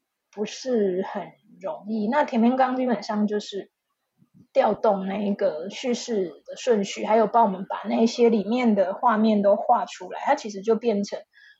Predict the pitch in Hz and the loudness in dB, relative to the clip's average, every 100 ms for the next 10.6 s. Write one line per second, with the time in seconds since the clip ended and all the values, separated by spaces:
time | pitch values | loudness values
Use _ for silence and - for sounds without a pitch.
0 | _ _ _ _ _ _ _ _ _ - | _ _ _ _ _ _ _ _ _ -2
1 | 254 370 427 247 214 214 330 339 320 233 | 4 4 6 2 0 -4 0 2 4 2
2 | - - 294 226 254 240 254 226 220 180 | 0 2 4 6 4 2 2 4 4 2
3 | 180 170 180 - 127 - - _ _ - | -4 -12 -12 -10 -10 -12 -20 _ _ -10
4 | - 214 254 269 262 269 - - - 202 | -4 -2 -2 -2 -6 -6 -12 -10 -6 -6
5 | 185 185 175 196 233 214 - - - - | -2 0 0 4 4 4 -2 -14 -18 -4
6 | 226 220 190 - 180 185 - 180 - 165 | -2 -2 -6 -10 -10 -12 -16 _ -14 -14
7 | - _ - 202 175 180 185 - - - | -14 _ -12 -6 -6 -4 -4 -6 -8 -20
8 | _ - 226 185 - 226 185 160 - - | _ -6 -4 -4 -4 -4 -4 -6 -18 -20
9 | - _ _ _ _ _ _ _ - 254 | -20 _ _ _ _ _ _ _ 0 2
10 | 196 208 214 170 147 - | 2 4 4 2 -2 -8